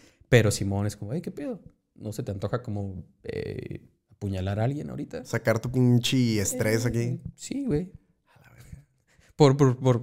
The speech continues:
Speaker 2: Pero,
Speaker 1: una módica cantidad,
Speaker 2: pero lo
Speaker 1: güey.
Speaker 2: que estás diciendo es que lo apuñalaban, pero el cuchillo no lo penetraba tal cual.
Speaker 1: El cuchillo sí lo penetraba,
Speaker 2: Ah,
Speaker 1: pero no le
Speaker 2: la
Speaker 1: pasaba
Speaker 2: verga.
Speaker 1: nada.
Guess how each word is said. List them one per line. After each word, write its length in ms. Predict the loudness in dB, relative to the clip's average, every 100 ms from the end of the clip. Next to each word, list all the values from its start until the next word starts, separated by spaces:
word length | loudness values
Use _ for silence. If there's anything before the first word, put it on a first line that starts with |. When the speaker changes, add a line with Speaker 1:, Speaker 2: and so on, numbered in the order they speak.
| -2 -8 4
Speaker 2:
Pero, 240 | 10 12 12
Speaker 1:
una 80 |
módica 260 | 10 10 8
cantidad, 240 | 10 12 12
Speaker 2:
pero 160 | 12
lo 100 | 10
Speaker 1:
güey. 60 | 10
Speaker 2:
que 40 |
estás 160 | 8 6
diciendo 220 | 8 8
es 80 | 8
que 200 | 8 6
lo 240 | 10 12 12
apuñalaban, 600 | 10 10 10 10 10 8
pero 220 | 8 8
el 160 | 6 2
cuchillo 400 | 2 4 8 10
no 160 | 10
lo 160 | 10 8
penetraba 460 | 6 4 4 2
tal 120 | 2 2
cual. 300 | 2 0 4
Speaker 1:
El 200 | 4 6
cuchillo 300 | 4 6 6
sí 160 | 8 8
lo 120 | 8
penetraba, 500 | 6 2 2 0 0
Speaker 2:
Ah, 140 | 0 4
Speaker 1:
pero 100 | 8
no 80 | 10
le 100 | 8
Speaker 2:
la 40 |
Speaker 1:
pasaba 280 | 6 4 4
Speaker 2:
verga. 160 | 4 4
Speaker 1:
nada. 180 | 0